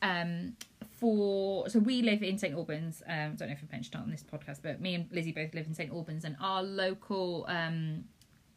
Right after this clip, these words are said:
half decent hospital, uh, Welwyn Garden City Q E two. I was the operational lead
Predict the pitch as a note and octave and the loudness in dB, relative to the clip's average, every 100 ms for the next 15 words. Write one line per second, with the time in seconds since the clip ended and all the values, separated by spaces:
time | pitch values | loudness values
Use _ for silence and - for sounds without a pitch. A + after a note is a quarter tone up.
0 | _ _ - E3+ C#3+ D3+ C#3+ C#3+ - C#3+ | _ _ -8 -6 -4 -6 -6 -8 -6 -8
1 | D#3+ - - - - F3+ F3 F#3+ F3+ F3 | -8 -12 -20 -8 0 2 4 4 4 2
2 | E3 - D#3+ - F3 E3+ - E3 E3+ G3 | 0 -2 -6 -4 -4 -4 -2 -2 2 2
3 | G3 G3 G3 F3+ F3+ F3 - F3+ E3+ E3 | 4 2 0 -2 -2 -4 -6 -4 -2 0
4 | E3 D#3+ E3+ - E3 F3 E3+ E3 D#3+ | -2 -2 -2 -2 -4 -2 -2 -2 -4